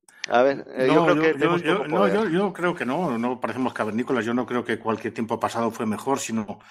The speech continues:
Speaker 2: que hay tiempos, hay, hay distopías del futuro que son malas. Eh, yo creo en una,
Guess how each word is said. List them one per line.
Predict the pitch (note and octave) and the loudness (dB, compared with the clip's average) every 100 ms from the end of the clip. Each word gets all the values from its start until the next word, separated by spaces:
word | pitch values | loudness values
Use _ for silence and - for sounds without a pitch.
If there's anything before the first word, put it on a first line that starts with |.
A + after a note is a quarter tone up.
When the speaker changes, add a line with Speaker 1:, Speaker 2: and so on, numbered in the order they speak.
| - - _ | -20 -20 _
Speaker 2:
que | B2 A#2+ | 0 2
hay | B2 | 2
tiempos, | C#3 C3+ D3 D3 D3 D3+ | -2 -4 0 -2 -2 -4
hay, | C#3 - | -4 -4
hay | B2 C3 C#3+ C3+ - | -2 0 -2 -4 -10
distopías | B2+ A#2 C3 B2 D3 B2+ | -8 -6 -6 -2 0 0
del | C3 | -2
futuro | A#2 B2+ C3 C3+ | -2 -4 0 -2
que | C3+ | 0
son | C#3+ A2+ | -2 0
malas. | G#2 A2+ - - - - - - | 0 -4 -8 -18 -20 -20 -20 -10
Eh, | G#2+ G#2+ G2 | -6 -6 -6
yo | G2+ A#2+ | -4 -2
creo | A2+ A#2 C3 D3+ | 0 0 2 2
en | |
una, | B2+ A2+ G#2+ G#2+ G2 | 0 0 0 0 -4